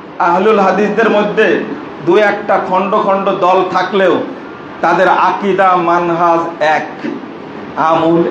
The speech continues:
এক। আপনি প্রশ্ন করেছেন, কিন্তু এই আলেমের সাথে আমি একমত নই,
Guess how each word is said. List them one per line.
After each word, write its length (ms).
এক। 300
আপনি 220
প্রশ্ন 320
করেছেন, 460
কিন্তু 320
এই 360
আলেমের 460
সাথে 380
আমি 320
একমত 800
নই, 520